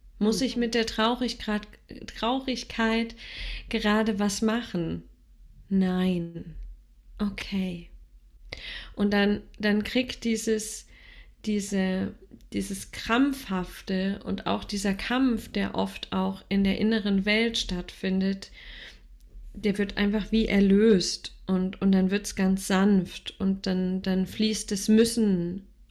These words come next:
Speaker 1: einfach wieder zurück und integriert sich wieder und, ähm, muss nicht so laut sein.
Speaker 2: Mhm.
Speaker 1: Ähm, also da ist einfach... Ähm,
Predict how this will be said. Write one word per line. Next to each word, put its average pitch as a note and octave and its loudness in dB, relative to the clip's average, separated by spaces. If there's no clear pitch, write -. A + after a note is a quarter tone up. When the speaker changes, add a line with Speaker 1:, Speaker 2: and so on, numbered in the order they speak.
Speaker 1:
einfach G3 0
wieder F#3+ 0
zurück G3+ -2
und F#3 -4
integriert G#3 -2
sich - -8
wieder F3+ -4
und, F#3 -6
ähm, F3+ -6
muss G3+ 0
nicht G3 -2
so F#3 -2
laut F#3+ 0
sein. D#3+ -6
Speaker 2:
Mhm. D#3+ -10
Speaker 1:
Ähm, F3+ -4
also G3 0
da F#3+ 0
ist - -8
einfach... G3 -2
Ähm, F#3+ -4